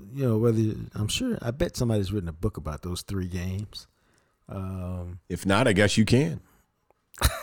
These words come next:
Speaker 1: You know, I was just thinking that. Maybe I should have said that. But, you know, when you look at the rosters, I mean, it's no different than, I mean, just the number of Hall of Famers in those games.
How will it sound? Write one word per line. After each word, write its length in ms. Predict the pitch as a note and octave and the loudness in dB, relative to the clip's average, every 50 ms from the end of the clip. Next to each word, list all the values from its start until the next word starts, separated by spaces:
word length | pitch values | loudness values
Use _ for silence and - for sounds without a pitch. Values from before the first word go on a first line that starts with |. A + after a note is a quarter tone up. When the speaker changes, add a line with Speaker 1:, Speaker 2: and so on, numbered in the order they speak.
| - - - - F#5+ F5 D#5 - - - - - | 2 2 2 2 2 4 4 4 4 2 0 2
Speaker 1:
You 160 | C4+ D#3 D3+ | 4 6 6
know, 80 | D#3+ | 6
I 160 | F3 - - C#4 | 6 6 6 6
was 180 | C#4 D3+ - | 6 4 4
just 180 | - E3 - - | 4 2 4 6
thinking 200 | F#3+ F#3+ F3+ D#3 | 6 6 6 6
that. 200 | C#3+ C#3 C3+ B2+ | 6 6 6 6
Maybe 160 | C#3 D3 D3 | 6 6 6
I 100 | F3 F3+ | 6 4
should 180 | - - E3 - | 4 2 0 0
have 100 | C#3+ C3 | 0 0
said 260 | - - G3+ F3+ D#3+ E3 | 0 0 0 0 2 2
that. 400 | F#3 F#3+ G3+ - - - - - - - - - - - - - - - - - - - C#3+ | 0 0 0 0 -2 -2 -2 -2 -4 -6 -6 -6 -6 -6 -12 -20 -18 -18 -16 -14 -10 2 8
But, 380 | D3 E3 D#3+ D#3 D3+ D3 - - _ | 10 12 12 12 10 8 4 -4 _
you 140 | - G3+ G3 | 6 8 10
know, 320 | F#3 E3 D3+ D3+ C#3+ C#3 | 12 12 12 12 12 12
when 240 | C#3+ C3+ C#3+ E3 E3+ | 10 10 10 10 10
you 60 | F3 | 10
look 180 | F3+ A3+ A3 G3+ | 10 10 8 8
at 100 | F#3 C3 | 8 6
the 80 | C3 | 6
rosters, 560 | A#2+ A#2 C#3+ E3 E3+ E3+ - - D#3 D3 C3+ C3+ | 8 10 12 12 12 12 10 8 4 4 6 6
I 80 | D#3 | 8
mean, 160 | D3+ D#3+ E3 | 8 8 8
it's 80 | E3 D3+ | 8 8
no 140 | D#3+ E3 D3+ | 8 8 10
different 260 | C#3 D#3 C#3+ C3+ C3 | 12 10 10 10 8
than, 260 | B2+ B2 B2 A#2 - - _ _ | 8 6 6 4 0 -6 _ _
I 60 | C#3 D3+ | 2 6
mean, 240 | D#3 D3 C#3 C3 | 8 8 8 8
just 240 | A2+ C3 D#3 B2+ - | 6 4 2 2 2
the 80 | B2 A#2 | 0 0
number 240 | A#2+ C#3 D3 C#3+ B2+ | 2 2 4 4 6
of 60 | A#2 | 8
Hall 160 | C3+ C#3 C3 | 8 8 6
of 80 | A2+ - | 4 4
Famers 400 | - C3+ C3+ C3+ C3 C3 A#2 B2 | 4 4 4 4 4 4 2 2
in 80 | B2+ | 2
those 200 | B2 B2 A#2 G#2+ | 2 2 2 2
games. 600 | G2+ A2 A#2 A#2+ B2 B2 B2 B2 A#2 A#2 A2+ - | 0 0 2 2 4 4 2 2 0 -2 -4 -8